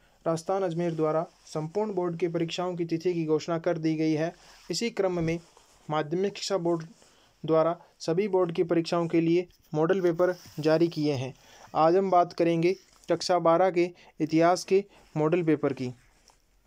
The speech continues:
जिसमें आपका समय रहेगा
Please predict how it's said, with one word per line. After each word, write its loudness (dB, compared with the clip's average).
जिसमें 0
आपका 0
समय 0
रहेगा 6